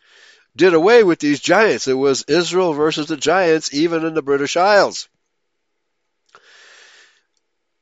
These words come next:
Next heading is giants. It is common enough for people to regard the original inhabitants of their lands as giants. The me-, they, they were real giants, folks.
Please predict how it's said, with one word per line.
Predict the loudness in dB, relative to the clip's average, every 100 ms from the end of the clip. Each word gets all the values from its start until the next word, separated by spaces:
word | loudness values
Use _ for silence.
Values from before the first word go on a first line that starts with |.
| _
Next | -12 -10 -4
heading | -4 -2
is | -4
giants. | -4 0 4 4 2 -2
It | -4
is | -4 -6
common | -6 -2 0
enough | -2 0 -2
for | -2 -12
people | -8 -10 -8 -10
to | -8
regard | -8 -6 -4 -2 -4
the | -6
original | -6 -6 -4 -6
inhabitants | -6 -6 -6 -6 -6
of | -6 -4
their | -4 -2
lands | -2 -2 -2
as | -4 -4
giants. | -4 -4 -6 -12 -18 _ _ _ _ _ _ _ -10
The |
me-, | -4 -4 -4 -4 -4
they, | 0 2 2
they | 0 0
were | 0 0
real | 2 0
giants, | 2 0 0 -4
folks. | -4 -4 -4 -10